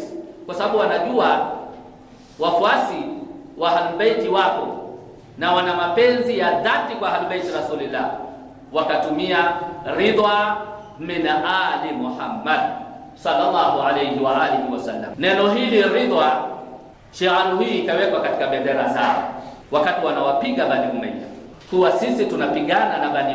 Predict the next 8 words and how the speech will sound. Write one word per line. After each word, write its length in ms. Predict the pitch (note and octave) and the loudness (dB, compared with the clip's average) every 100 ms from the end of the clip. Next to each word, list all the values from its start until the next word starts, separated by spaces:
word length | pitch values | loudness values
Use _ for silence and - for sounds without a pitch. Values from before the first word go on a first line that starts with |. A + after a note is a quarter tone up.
| B2 | -2
Umayya 340 | C#3+ F#3 - - - - - - - | 0 0 -2 -4 -8 -10 -14 -18 -4
kwa 200 | D#3+ E3 | 0 4
ajili 420 | G3+ B3 B3+ A#3+ | 2 2 0 0
ya 80 | A#3 | 0
kuwaridhisha 800 | - A3+ G3+ G3+ - A#3 - - - - | 2 2 4 2 0 -2 -2 0 0 0
na 100 | F#3 | -2
kupata 440 | F#3+ G3+ F#3+ F#3+ F3+ | 0 0 0 2 2
radhi 580 | F3+ A3+ A#3 - - | 4 2 2 0 -6